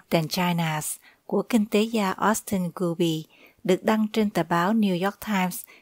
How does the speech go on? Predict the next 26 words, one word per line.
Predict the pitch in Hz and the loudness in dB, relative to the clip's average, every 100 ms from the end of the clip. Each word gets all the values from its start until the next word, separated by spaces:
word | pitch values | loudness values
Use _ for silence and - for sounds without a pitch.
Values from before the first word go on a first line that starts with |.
| _ | _
ngày | 190 | -2
sáu | 180 190 214 | 0 -2 -2
tháng | 240 240 226 | -2 -2 0
ba, | 208 190 | 0 0
hai | 185 190 185 | -2 -4 -4
nghìn | 175 156 | -4 -4
không | 185 175 | -6 -2
trăm | 180 180 | -2 -2
hai | 180 | -2
mươi. | 175 185 180 170 _ _ _ - - _ _ | -2 0 -2 -4 _ _ _ -20 -20 _ _
Ông | 247 233 - | 2 2 2
từng | 190 | -2
là | 185 170 | 0 -4
chủ | 170 220 - | -2 -4 -2
tịch | 170 - | -6 -6
của | - 196 | -8 -4
Hội | 196 | -4
đồng | 160 160 156 - | -2 -4 -4 -4
Cố | 196 | -4
vấn | 208 208 | -2 -4
Kinh | 233 196 170 - | -2 -4 -4 -2
tế | 180 196 247 | 0 0 -4
cho | - 185 165 | -4 -4 -4
chính | - 208 208 | -4 -6 -4
phủ | 156 165 180 | -4 -2 -4
Obama | - 170 175 170 | -4 -4 -4 -6